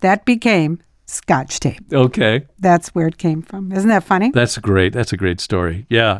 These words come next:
Speaker 2: There's a negative thing turned into a positive.
Speaker 1: Yeah.
Speaker 2: Nobody thinks of it as
Speaker 1: Yeah.
Speaker 2: negative. They decided, "Okay, well, let's use a tartan pattern and call it Scotch tape." And the leader always had that
Speaker 1: Yeah,
Speaker 2: pattern on it.
Speaker 1: that's right.
Speaker 2: The
Speaker 1: I never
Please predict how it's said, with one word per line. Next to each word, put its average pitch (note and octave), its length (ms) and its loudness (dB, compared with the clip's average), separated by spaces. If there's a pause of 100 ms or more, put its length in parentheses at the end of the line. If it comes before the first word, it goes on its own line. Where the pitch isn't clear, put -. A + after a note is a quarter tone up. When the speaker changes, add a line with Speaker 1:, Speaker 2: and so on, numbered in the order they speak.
Speaker 2:
There's E3+ 260 0
a C#3+ 160 2
negative C#3 460 0
thing A2 280 2
turned B2 260 2
into A2+ 180 2
a G#2+ 60 0
positive. A#2 640 -2
Speaker 1:
Yeah. A3 160 0
Speaker 2:
Nobody A3 140 4
thinks D3+ 260 -2
of B2+ 100 2
it A2+ 100 2
as A#2 140 2
Speaker 1:
Yeah. A#2 80 2 (100)
Speaker 2:
negative. G2 400 -2
They C3 120 2
decided, C3+ 480 0
"Okay, D3 180 -2
well, B2 160 2
let's C3+ 180 -2
use B2+ 200 2
a A2 60 0
tartan B2+ 760 -2
pattern C#3 540 0 (120)
and A#2+ 240 0
call C3+ 220 0
it A#2+ 80 -8
Scotch - 360 -2
tape." D3+ 260 0
And A#2 100 -2
the A2+ 80 2
leader C3 340 4
always A#2+ 240 2
had B2 220 2
that G#2 140 2
Speaker 1:
Yeah, G4+ 120 0
Speaker 2:
pattern C#3+ 340 2
on F2 100 -2
it. - 20 -4
Speaker 1:
that's G4+ 340 -2
right. A4+ 240 -2
Speaker 2:
The A3+ 60 0
Speaker 1:
I A#3 80 2
never C#4 80 0